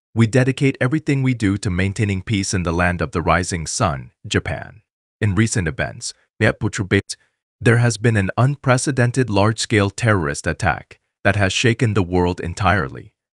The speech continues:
Hence, we have established a vast organization subject to mighty forces. Therefore, when it is permissible to share our martial arts secrets with foreigners, ensure that we do this for the future of Japan. However,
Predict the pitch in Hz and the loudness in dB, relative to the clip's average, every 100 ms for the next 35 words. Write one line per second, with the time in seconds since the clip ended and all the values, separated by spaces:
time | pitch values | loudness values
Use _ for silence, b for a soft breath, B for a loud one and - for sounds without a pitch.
0 | - 120 98 - 113 104 104 90 - 113 | -2 0 0 -2 -2 0 0 -2 -6 -2
1 | 104 117 113 90 76 95 120 - - 117 | -2 -2 -4 -4 0 0 0 -2 0 2
2 | 120 117 95 98 95 95 82 98 80 - | 2 0 0 0 0 -4 -4 -2 -2 0
3 | 85 - 87 87 92 90 107 95 - - | -4 -2 0 0 0 -2 -2 -2 -4 -10
4 | - - _ _ - 117 123 82 60 - | -10 -12 _ _ 2 2 2 -6 -6 -12
5 | _ _ _ 123 123 - 120 107 - 101 | _ _ _ -2 -2 0 0 0 0 2
6 | 117 - 113 131 123 101 - 107 101 87 | 2 0 0 0 0 -2 2 2 4 2
7 | 85 92 - 101 87 90 - 123 - 110 | 0 -2 0 0 0 -2 -2 -2 0 -2
8 | - 104 - 135 123 80 - - - _ | 0 -4 -2 -2 -2 -2 -10 -12 -14 _
9 | _ _ - 104 98 120 117 117 95 98 | _ _ -4 -2 0 4 4 4 0 -2
10 | 87 101 127 123 - 92 87 98 - 95 | 0 0 2 -2 -2 -4 -2 -4 -2 -2
11 | 80 - - 78 - - _ _ - 120 | -2 -6 -4 -6 -6 -20 _ _ 0 2
12 | 110 104 - - | 4 2 -2 -14